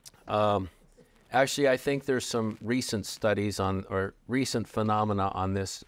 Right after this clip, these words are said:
as well. But anyway, um, so the main leaders, in, so there were three phases of the Second Great Awakening. Kentucky and Tennessee,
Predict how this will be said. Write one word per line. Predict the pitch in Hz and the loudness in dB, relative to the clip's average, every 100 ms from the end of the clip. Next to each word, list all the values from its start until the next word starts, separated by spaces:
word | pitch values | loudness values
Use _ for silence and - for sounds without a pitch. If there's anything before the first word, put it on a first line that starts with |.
| - | -6
as | 90 | -4
well. | 107 104 87 92 _ - - _ _ | 4 6 4 0 _ -20 -20 _ _
But | 104 104 - - - - | 0 0 -4 -20 -20 -2
anyway, | 131 131 110 104 104 - - | 2 4 4 2 0 -10 0
um, | 123 123 120 - _ - - - - _ - | 4 4 2 -4 _ -20 -20 -20 -20 _ -8
so | - 175 165 165 160 - - - _ | -2 4 6 6 2 -4 -20 -20 _
the | 135 | 2
main | 156 170 196 185 | 4 6 6 6
leaders, | 175 175 175 160 - - | 4 4 2 2 -4 -2
in, | 139 139 | -4 -4
so | - - 156 | -8 2 4
there | 156 156 | 6 6
were | 151 | 6
three | 151 - 190 | 2 0 0
phases | 196 - 165 170 147 127 | 2 2 4 4 2 0
of | 127 117 | 0 -2
the | 117 | -4
Second | - 135 131 | 2 2 0
Great | 113 117 117 | 0 2 4
Awakening. | 113 113 117 110 | 4 2 0 -2
Kentucky | 104 120 - 151 147 156 | -2 -6 2 2 2 2
and | 135 | 0
Tennessee, | 127 135 131 - 147 151 160 | 2 0 0 0 -2 -2 -4